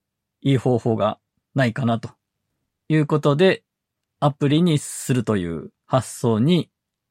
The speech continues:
行き着いたんですね。で、これに対しては、アプリを作る必要はなくて、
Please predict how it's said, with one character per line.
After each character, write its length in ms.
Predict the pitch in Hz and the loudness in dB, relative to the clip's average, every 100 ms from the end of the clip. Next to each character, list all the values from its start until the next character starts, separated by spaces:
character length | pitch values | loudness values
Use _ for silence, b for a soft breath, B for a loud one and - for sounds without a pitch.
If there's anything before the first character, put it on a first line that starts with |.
| - | -8
行 120 | 127 | -6
き 80 | - | -6
着 240 | - 107 | -2 -2
い 60 | 95 | -2
た 240 | - 95 | -6 -6
ん 160 | 95 87 | -6 -12
で 100 | - | -12
す 140 | - | -4
ね。 180 | 143 143 _ _ _ _ _ _ _ _ _ _ - | -4 -4 _ _ _ _ _ _ _ _ _ _ 2
で、 240 | 214 220 _ _ - | 2 2 _ _ -2
こ 100 | 185 | 0
れ 100 | 175 | 2
に 340 | 175 165 160 _ _ - | 2 2 -2 _ _ 0
対 280 | 156 151 143 | 2 2 0
し 140 | - | -6
て 220 | - 127 | -2 0
は、 300 | 123 165 151 _ _ _ _ _ | 4 4 4 _ _ _ _ _
ア 100 | 151 | -2
プ 160 | 139 135 | 0 0
リ 140 | 127 | 2
を 120 | 104 101 | 0 -4
作 260 | - - | -8 -4
る 160 | 120 107 | -2 -2
必 320 | - - - | -6 -8 -2
要 320 | 123 120 117 | 0 2 0
は 140 | 117 113 | 0 2
な 180 | 117 123 | 0 -2
く 180 | - | -8
て、 380 | - - 139 - | -20 -2 0 0